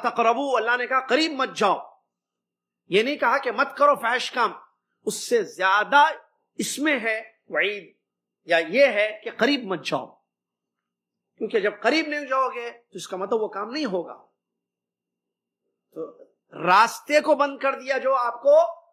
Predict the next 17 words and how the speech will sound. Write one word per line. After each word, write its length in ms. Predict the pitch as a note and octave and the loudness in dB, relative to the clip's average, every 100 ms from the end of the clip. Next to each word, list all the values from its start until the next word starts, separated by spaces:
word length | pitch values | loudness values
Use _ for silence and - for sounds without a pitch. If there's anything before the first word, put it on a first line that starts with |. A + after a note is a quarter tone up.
| _ | _
अ, 440 | F#3 G3 F#3 - - | 6 6 6 0 -6
उस 200 | B3+ - F3+ | -6 -6 2
बुराई 320 | G3 A3+ B3+ | 4 6 4
तक 240 | - B3 G#3 | -2 -6 -4
पहुंचाए। 420 | F3+ D#3 D3 B2 - _ _ _ _ _ _ _ - | -4 -2 -6 -8 -18 _ _ _ _ _ _ _ -2
क्या 140 | G3+ G#3 F#3 _ - | 0 0 -4 _ 2
पॉइंट 300 | A#3 C4 A#3 | 4 4 0
है 60 | |
देखिए 260 | F#3+ D#3+ C#3 | -6 -6 -10
इसमें, 260 | A2+ - _ _ _ - | -14 -18 _ _ _ -4
उलमा 220 | F3 F3 | -2 0
ने 80 | E3 | -4
जो 120 | D3 | -8
जिक्र 260 | C#3 C#3 B2+ | -14 -16 -18
किया 180 | A#2+ - | -20 -20
है, 100 | _ _ _ _ _ _ _ _ - | _ _ _ _ _ _ _ _ -2
"तक़रबू, 460 | G3+ B3+ C#4 D4+ | 0 4 4 2